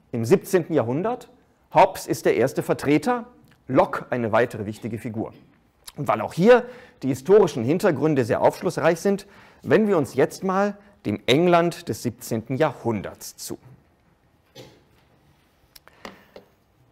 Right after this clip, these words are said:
Die wesentliche Rahmenbedingung ist, das weltpolitische Interesse im sechzehnten Jahrhundert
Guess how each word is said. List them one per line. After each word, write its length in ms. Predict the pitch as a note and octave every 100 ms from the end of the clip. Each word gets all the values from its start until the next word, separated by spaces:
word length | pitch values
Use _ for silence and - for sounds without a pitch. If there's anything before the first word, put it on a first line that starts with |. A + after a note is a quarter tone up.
| _ D3+
Die 120 | E3
wesentliche 540 | D4+ C#4+ B3 G3 G3
Rahmenbedingung 840 | C#3+ C#4 D4+ B3 D3 A2 A2 F#2+ G2+
ist, 480 | - F3+ - - - _ _
das 260 | - D3 C3+
weltpolitische 840 | E3 D#4 - - A#3 A3+ A#3 G#3
Interesse 580 | G3+ F#3+ F#3 E3 D#3+ -
im 140 | G#2+ A#2+
sechzehnten 600 | F3+ - - G3+ E3+ D#3+
Jahrhundert 640 | C#3 C#3 G3 B2+ C3+ -